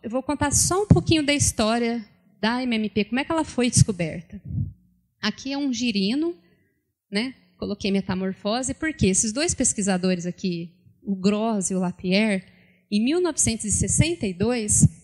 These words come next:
eles começaram a estudar a metamorfose do girino, naquela fase de transição, quando ele perde a cauda e vira um sapo adulto.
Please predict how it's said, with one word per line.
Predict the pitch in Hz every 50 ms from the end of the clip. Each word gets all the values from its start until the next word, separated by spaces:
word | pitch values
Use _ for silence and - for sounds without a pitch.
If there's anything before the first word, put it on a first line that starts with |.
| - -
eles | 233 220 -
começaram | - 269 262 247 - 269 254 254 254
a |
estudar | 254 233 - - 233 202 233 247
a |
metamorfose | 247 254 - - 247 233 226 226 - - 262 262 294 294
do | 269 285 294
girino, | 269 269 277 262 208 185 175 175 175 180 170 - - -
naquela | 202 202 - 214 208 214 208
fase | - 208 202 202
de | - -
transição, | - 214 214 202 214 214 - - - 226 220 208
quando | - 202 196
ele | 190 190 185
perde | - _ 214 208 226 262 277 226 214
a | 220 180
cauda | - - 202 196 175 185 190 208 220 262 302 294 _ _ _
e | 269 240
vira | 240 254
um | 269 285
sapo | 269 - - 208 - 185 - - - - _
adulto. | - 202 202 185 180 180 185 - - - -